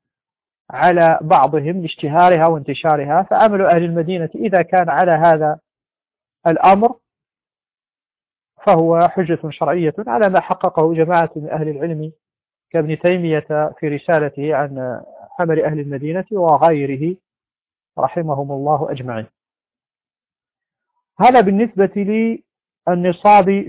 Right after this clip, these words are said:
فيهما، أي في الذهب وفي الفضة. ومما يمكن أن نقوي به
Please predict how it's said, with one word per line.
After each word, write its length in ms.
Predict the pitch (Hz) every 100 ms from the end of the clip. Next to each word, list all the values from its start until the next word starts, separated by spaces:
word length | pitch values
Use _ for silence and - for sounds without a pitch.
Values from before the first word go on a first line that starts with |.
| -
فيهما، 580 | 196 160 151 151 165 180 _ 165
أي 100 | 156
في 400 | 170 170 165 165
الذهب 380 | 143 180 180
وفي 220 | 196 151 147
الفضة. 420 | - 131 117 - - _ -
ومما 460 | 196 240 226 214
يمكن 500 | 214 247 202 214 196
أن 480 | 208 190 170 156 - - _ _ _ _ _ _ _ _
نقوي 600 | 165 170 226 226 202 185
به 380 | 180 185 151